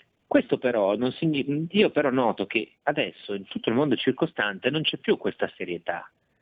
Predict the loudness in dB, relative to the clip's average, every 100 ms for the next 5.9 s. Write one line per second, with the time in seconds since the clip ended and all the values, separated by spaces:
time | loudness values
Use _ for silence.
0 | _ _ _ 0 2 0 0 0 2 2
1 | 0 -4 -4 -2 -4 -4 -6 -4 -4 0
2 | 0 -2 -10 -4 0 2 2 0 0 0
3 | 0 0 -2 -4 -8 -8 -10 -10 -10 -6
4 | -2 -2 -4 -20 -20 -6 0 2 2 0
5 | 0 0 0 0 -2 -2 0 0